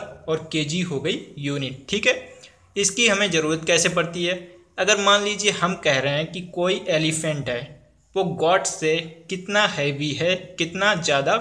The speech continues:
वेट है उसका, ठीक है, तो इसको हम मेजर कैसे कर सकते हैं?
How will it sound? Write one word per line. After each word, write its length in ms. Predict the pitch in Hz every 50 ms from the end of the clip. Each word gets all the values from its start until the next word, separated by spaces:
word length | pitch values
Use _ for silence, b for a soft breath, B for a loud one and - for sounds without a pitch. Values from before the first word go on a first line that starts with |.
| 165 160
वेट 320 | 139 143 147 151 147 -
है 120 | - 135 131
उसका, 240 | 127 117 - - 139
ठीक 240 | - - 208 202 214
है, 80 | 233 240 B B B B B B B B B B B -
तो 120 | 170 - -
इसको 400 | 214 202 - - - - 262 240 220
हम 180 | 202 208 202 180
मेजर 380 | 160 160 160 160 220 208 - -
कैसे 300 | - 160 160 - - 190
कर 160 | 160 156 143 127
सकते 320 | - 139 120 - - 127
हैं? 420 | 117 117 117 - - - - _